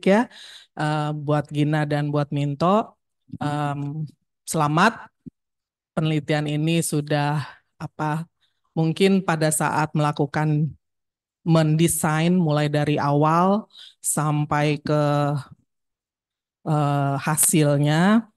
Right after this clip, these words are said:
eh, ada banyak hal yang ditemukan, ada banyak hal yang menjadi insights,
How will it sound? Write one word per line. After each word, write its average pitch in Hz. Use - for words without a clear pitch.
eh, 147
ada 156
banyak 151
hal 175
yang 156
ditemukan, 160
ada 151
banyak 147
hal 170
yang 156
menjadi 147
insights, 165